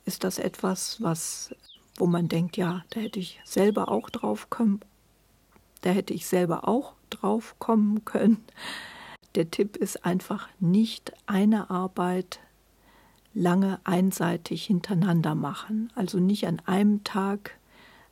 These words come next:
eine ganze Hecke schneiden,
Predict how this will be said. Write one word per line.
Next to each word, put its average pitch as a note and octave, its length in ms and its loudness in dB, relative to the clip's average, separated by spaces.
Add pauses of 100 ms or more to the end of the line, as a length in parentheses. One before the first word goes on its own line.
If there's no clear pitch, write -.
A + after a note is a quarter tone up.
(100)
eine F#3+ 280 4
ganze F3+ 420 -2
Hecke G#3 680 -2 (180)
schneiden, F#3+ 840 0